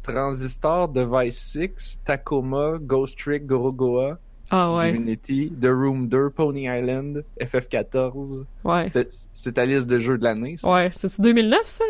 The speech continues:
Speaker 2: Deux mille dix-neuf ? Euh,
Speaker 1: C'est la
Speaker 2: deux mille dix-huit ?
Speaker 1: rétrospective deux mille dix-sept.
Speaker 2: Ah.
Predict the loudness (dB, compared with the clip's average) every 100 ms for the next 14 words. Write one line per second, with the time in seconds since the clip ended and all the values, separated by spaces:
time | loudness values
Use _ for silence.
0 | 4 4 4 2 2 0 -4 -12 -14 -8
1 | 2 6 6 6 6 4 2 2 4 2
2 | 0 0 0 0 -2 0 -2 4 6 6
3 | 4 2 -2 -8 -6 0 0 -2 -6 -6
4 | -6 -20 -20 2 4 6